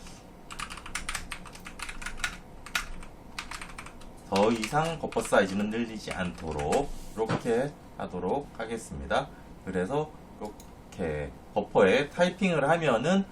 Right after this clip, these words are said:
그 값들이 지금 버퍼 스트링이라는 값에, 스트링 버퍼라는 값에 계속 누적이 되고요. 엔터를 눌렀을 경우에,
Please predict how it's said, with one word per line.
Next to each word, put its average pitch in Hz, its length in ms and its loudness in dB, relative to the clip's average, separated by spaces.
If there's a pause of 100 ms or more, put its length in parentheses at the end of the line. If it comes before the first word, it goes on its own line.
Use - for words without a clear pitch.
(100)
그 139 140 2
값들이 143 840 0
지금 127 280 -2
버퍼 117 240 4
스트링이라는 127 680 2
값에, 151 560 2 (320)
스트링 - 340 4
버퍼라는 95 440 2
값에 - 240 -2
계속 90 260 -4
누적이 101 320 4
되고요. 73 400 -4 (1120)
엔터를 214 380 8
눌렀을 98 400 4
경우에, 78 340 -4